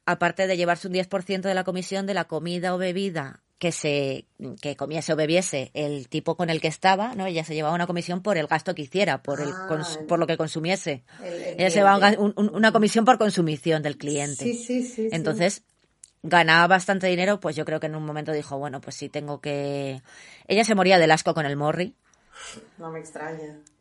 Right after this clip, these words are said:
Speaker 1: Pero bueno, hacía de tripas corazón y dice, "Mira, pues es que con esto gano, gano
Speaker 2: Me
Speaker 1: bien
Speaker 2: estoy sacando aquí un
Speaker 1: dinero,
Speaker 2: buen
Speaker 1: pues".
Speaker 2: sueldo y para la época no iba a hacer ese dinero en otro sitio, claro.
Speaker 1: Es que era eso, mm, la tarea, que por, por sentarte y hablar con un cliente,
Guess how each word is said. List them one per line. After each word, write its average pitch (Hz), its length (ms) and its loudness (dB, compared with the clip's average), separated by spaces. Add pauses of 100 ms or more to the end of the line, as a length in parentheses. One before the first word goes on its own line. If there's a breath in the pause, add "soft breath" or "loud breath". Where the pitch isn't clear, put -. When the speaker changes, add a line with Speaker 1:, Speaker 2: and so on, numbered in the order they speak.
(100)
Speaker 1:
Pero 175 240 8
bueno, 170 180 8
hacía 185 220 6
de 185 80 8
tripas 175 320 2
corazón 185 440 2
y 190 60 -2
dice, 156 220 -4
"Mira, 143 260 -6
pues 135 200 -12
es 147 100 -12
que 156 100 -10
con 147 160 -6
esto 151 220 -6
gano, 147 540 -4
gano 143 400 -8
Speaker 2:
Me 139 40 -10
Speaker 1:
bien 143 160 -4
Speaker 2:
estoy - 160 -4
sacando 170 360 -4
aquí 165 100 -4
un 143 60 -2
Speaker 1:
dinero, 147 260 -2
Speaker 2:
buen 170 60 -10
Speaker 1:
pues". - 260 -2
Speaker 2:
sueldo 202 280 -2
y 143 480 -10
para 143 140 -8
la 147 60 -6
época 156 260 -8
no 156 80 -8
iba 170 100 -8
a 160 60 -6
hacer 147 140 -10
ese 143 160 -14
dinero 139 260 -14
en 139 60 -14
otro 135 180 -16
sitio, 143 340 -18
claro. 160 220 -20
Speaker 1:
Es 180 140 -6
que 190 80 -6
era 180 200 4
eso, 185 360 0
mm, 131 640 -12 (100)
la 165 220 -2
tarea, 160 380 6
que 151 120 -4
por, 135 640 -2 (220)
por 160 160 0
sentarte 170 460 0
y - 20 4
hablar 190 240 4
con 190 120 0
un 180 120 -2
cliente, 185 540 0